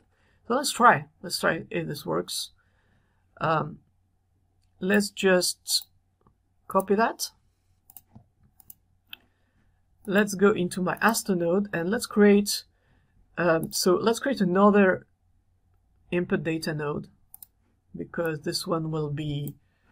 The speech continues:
so let's, let's call that mat data input, like I N. Let's put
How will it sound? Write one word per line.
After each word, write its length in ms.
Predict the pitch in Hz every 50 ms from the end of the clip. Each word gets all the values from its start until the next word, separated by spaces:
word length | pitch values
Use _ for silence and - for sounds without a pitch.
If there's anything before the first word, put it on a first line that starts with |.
| _ _ _ _
so 160 | - - 160 160
let's, 380 | 165 180 - - - - - -
let's 200 | 180 165 - -
call 360 | - - - 214 240 175 170 165
that 560 | 170 165 160 160 156 160 - - - - - - _ _ _ _ _ -
mat 440 | 175 170 180 180 170 175 175 - _ _ _ - - - - - - - - - _ _ _ _ - - _ _ _ _ _ _ _ _ _ _ _ _ _ _ _ _ _ - _ _ - _ _ 170
data 640 | 160 156 160 165 160 160 - 180 170 160 160 160 - - _ _ _ _ - _ _ _ _ _ _ _ _ _ _ _ - _ _ _ _ _ _ _ _
input, 800 | - 151 156 175 - - 196 208 214 208 - - - - - - _ _ _ _ _ _ _ _ _ _ _ _ _ - -
like 280 | - - - 127 - -
I 160 | - 147 151 165
N. 280 | 180 190 202 233 233 _ _ _ _ _ _ _ _ _ _ _ _ _ _ _ _ _ _ - _ _ _ -
Let's 580 | 175 185 190 185 185 - - - - - - _ _ -
put 300 | 190 180 180 180 -